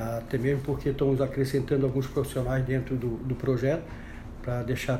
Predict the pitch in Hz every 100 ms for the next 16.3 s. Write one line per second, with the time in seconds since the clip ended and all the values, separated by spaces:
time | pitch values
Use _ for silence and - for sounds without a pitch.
0 | - 151 139 135 120 127 - 135 123 117
1 | 131 127 113 117 107 123 147 151 131 175
2 | 180 - 123 117 113 127 131 117 135 127
3 | - 127 120 127 127 127 117 123 131 -
4 | 113 110 - 123 147 - - - - -
5 | 123 131 131 - 151 - 151 147 - 117
6 | 117 - 120 110 101 107 127 135 123 104
7 | 98 95 127 - - 120 120 110 127 131
8 | 120 113 131 131 123 120 120 113 120 135
9 | - - - - - - 117 123 135 147
10 | 156 135 113 107 - 107 107 120 113 120
11 | 127 127 127 131 - 135 - 131 123 131
12 | 139 131 135 113 104 113 135 - - -
13 | - - - - 165 185 196 170 185 190
14 | 175 185 160 135 131 156 156 147 135 135
15 | 147 139 131 - - 165 175 143 135 165
16 | 131 113 107